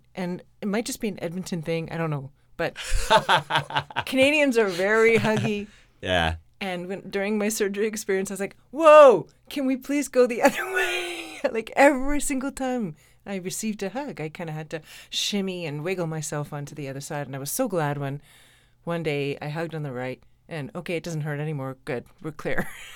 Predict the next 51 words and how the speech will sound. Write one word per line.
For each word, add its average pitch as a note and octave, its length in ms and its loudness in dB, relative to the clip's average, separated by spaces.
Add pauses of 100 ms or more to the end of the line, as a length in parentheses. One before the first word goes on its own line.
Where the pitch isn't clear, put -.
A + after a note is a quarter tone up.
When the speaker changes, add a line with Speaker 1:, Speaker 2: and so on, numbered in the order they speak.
(120)
Speaker 1:
Like, E3+ 300 -4
we E3+ 100 -12
can E3+ 100 -6
just D#3 180 -8
be G3 80 -4
normal C#3 320 -6
again. - 160 -12
Speaker 2:
We've C4 100 -6
always A3+ 200 2
kinda B2+ 220 -2
hugged F#2+ 200 -2
on F2 120 0
the E2+ 100 -2
left. D2 340 -6
I A#2+ 60 -6
don't D3 100 -4
know F#3 100 -6
why. C#3+ 360 -8 (680)
Speaker 1:
I A3 120 -4
don't G#3 100 -2
know F#3+ 80 -4
why F#3 140 -4
either, D#3+ 300 -6
but D3 180 -10 (160)
it's - 180 -12
good. E3 200 -6 (240)
<laughs> - 100 0 (360)
Speaker 2:
It - 360 0
worked D#3+ 240 2
out C#3 140 2
for C3+ 120 2
after C3 220 2
surgery. C3 440 0 (280)
But D#3 100 0
now D3 180 6
we're F#3+ 80 2
Speaker 1:
You D#3+ 120 2
Speaker 2:
gonna D3+ 60 8
Speaker 1:
and C#3 80 6
I - 20 8
Speaker 2:
have D4 80 4
Speaker 1:
can D4 80 2
Speaker 2:
to A3 80 4
learn - 100 6
Speaker 1:
hug - 20 -
Speaker 2:
the A3+ 40 6
Speaker 1:
on A3 60 6
Speaker 2:
other G3 80 4
Speaker 1:
any - 100 0
Speaker 2:
thing. - 80 -2
Speaker 1:
side. D3 420 0